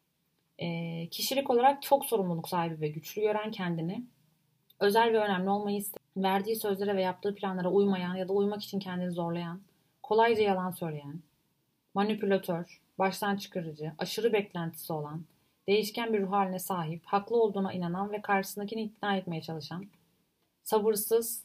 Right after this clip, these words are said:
hoşgörüsüz, çabuk anlayıp hareket eden,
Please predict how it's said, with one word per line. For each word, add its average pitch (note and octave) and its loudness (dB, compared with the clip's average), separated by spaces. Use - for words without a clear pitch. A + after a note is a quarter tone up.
hoşgörüsüz, G3 2
çabuk A3 0
anlayıp G3 2
hareket F3+ 0
eden, G#3 -4